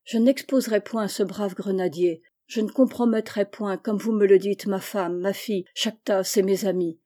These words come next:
Mais ne me comptez pas ébranler dans la résolution que je viens de prendre. Je ne suis point un scélérat,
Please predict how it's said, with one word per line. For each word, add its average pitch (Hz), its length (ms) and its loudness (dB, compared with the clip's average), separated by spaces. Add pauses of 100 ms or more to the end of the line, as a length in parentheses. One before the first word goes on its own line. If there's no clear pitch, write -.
(140)
Mais 208 120 2
ne 226 100 6
me 247 160 8
comptez 262 380 4
pas 226 320 -2
ébranler 202 500 2
dans 185 140 2
la 180 100 0
résolution 190 680 0
que 202 100 -4
je 190 140 -4
viens 190 180 -2
de 180 140 -2
prendre. 170 560 -8 (320)
Je - 100 -4
ne 220 80 4
suis 254 180 0
point 269 260 2
un 202 60 -2
scélérat, 190 600 0